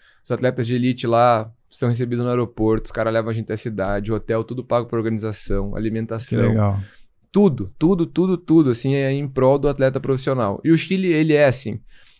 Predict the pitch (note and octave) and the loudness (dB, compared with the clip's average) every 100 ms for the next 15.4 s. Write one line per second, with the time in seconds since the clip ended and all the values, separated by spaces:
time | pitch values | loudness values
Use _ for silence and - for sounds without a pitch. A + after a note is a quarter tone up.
0 | - A#2+ B2 C3 C3 C3+ C3 C3 B2+ C3 | -10 -4 0 2 2 0 0 -2 -2 -4
1 | B2+ - B2+ A#2+ A#2 A2 C3 C3+ A2 A#2 | -4 0 0 2 0 0 0 0 -2 -2
2 | A2+ A2+ C#3 C#3 - - - - _ - | 0 2 2 0 -4 -8 -10 -16 _ -6
3 | G#2 A#2 A#2+ - - F#3+ D3 C3+ C3+ - | -4 -2 -4 -4 -6 -2 2 2 2 -4
4 | - A#2 C#3 B2+ B2 G#2+ B2 A2+ C#3+ B2+ | -4 -2 0 0 -2 -2 -2 0 0 0
5 | G2+ A2+ A#2 A#2+ C3 C3 C3 A#2 A2 A2+ | -2 -4 -4 -6 -6 -2 -2 -2 -4 -4
6 | A#2 A#2 C3+ - - - - B2+ D#3 E3 | -6 -4 -6 -6 -20 -20 -4 0 0 0
7 | E3+ A#2 A2 B2 A3 D#4+ D#3+ C3+ G#2+ _ | -2 0 -2 -2 -2 2 4 4 2 _
8 | - - - G#2+ G#2 C3+ G3+ F#3 E3 C3+ | -20 -20 -8 -6 2 2 2 0 0 0
9 | C3 B2+ B2 A#2 A#2 A#2 A2+ A#2 C#3+ A#2+ | 2 2 0 -6 -4 -2 0 0 0 0
10 | A#2+ A#2+ A#2 - A2+ C#3+ G3 - - - | 0 -2 -6 -4 0 2 0 -4 -12 -16
11 | - A2+ A#2 - C3 C#3+ D3 C#3+ D#3+ D#3+ | -8 -4 -2 -2 -2 -2 2 2 2 0
12 | C#3+ B2+ D#3 - C#3 D3+ - E3+ E3+ G#2 | 2 2 2 2 0 2 2 2 2 0
13 | G2+ A#2 D3 G3+ G3+ - E3+ - A#2+ C3+ | 2 4 4 0 -4 2 2 4 2 2
14 | C#3+ E3+ - D#3 E3+ F3 E3 E3 D#3+ - | 0 -4 0 0 0 0 0 -2 -2 -2
15 | - D#3 C3 | -2 0 -2